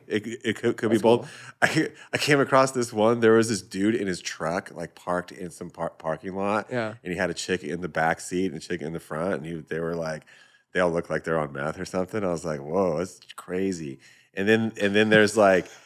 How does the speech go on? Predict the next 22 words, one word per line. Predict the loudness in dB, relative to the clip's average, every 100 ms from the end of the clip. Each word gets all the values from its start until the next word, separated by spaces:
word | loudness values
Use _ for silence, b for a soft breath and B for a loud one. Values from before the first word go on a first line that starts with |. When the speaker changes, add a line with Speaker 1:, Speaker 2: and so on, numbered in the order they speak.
| b b b b 2
Speaker 1:
there's, | 4 4 4
<laughs> |
I | 6 8
was | 6
just | 4 0
kinda | 4 4
scrolling | 4 2 10 10 10
through | 4 6 6
'em, | 6
right? | 6 6 2 B B B B -6
And | 0 4
they, | 6 8 6
from | 2 -8 -8 -2 2
what | 4
I | 4
can | 0 -8
tell, | -2 4 6 6 4 0 -6
they | 0 2
have | 2 2 4 2 2 -4 -6
this, | -2 0 -2 -10 _ _
this | -6 -4 -4 -8
toy | -10 0 2 2 2 -4